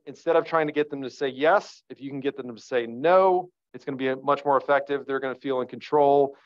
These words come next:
and you can kinda word these questions where, "Hey, would it be a bad idea for us to get together? Would it, you know, would you be morally opposed to me just sitting down with you to show you an alternative option?"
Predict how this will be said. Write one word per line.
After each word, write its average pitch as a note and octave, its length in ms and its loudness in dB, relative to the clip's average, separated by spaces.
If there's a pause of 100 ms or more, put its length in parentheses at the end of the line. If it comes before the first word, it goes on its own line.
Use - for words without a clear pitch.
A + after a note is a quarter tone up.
(260)
and C3+ 120 -6
you C3 140 -10
can C3+ 140 -8
kinda C#3 180 0
word C3+ 260 2
these C3 200 -8
questions C3 640 -2
where, B2 480 4 (460)
"Hey, D3+ 140 0
would D3 140 4
it D3 80 2
be C#3+ 80 2
a C#3+ 60 4
bad C#3 220 4
idea C3+ 340 -2
for C3 160 -4
us B2 120 -2
to C3 80 -16
get A#2+ 160 -8
together? A2+ 460 -4 (140)
Would C3 160 0
it, C#3+ 160 -2 (180)
you C#3 140 -4
know, A#2 400 0 (680)
would C#3+ 120 -2
you D3+ 60 -6
be E3 140 -2
morally D3+ 360 6
opposed C3+ 500 0
to B2+ 580 -4
me C#3 160 -4
just B2+ 160 -8
sitting C3 180 -2
down B2 180 2
with A#2+ 120 -4
you - 60 -12
to A#2 80 -10
show B2+ 140 -4
you A#2+ 420 -4
an B2 100 -4
alternative A2 400 0
option?" G#2+ 400 -2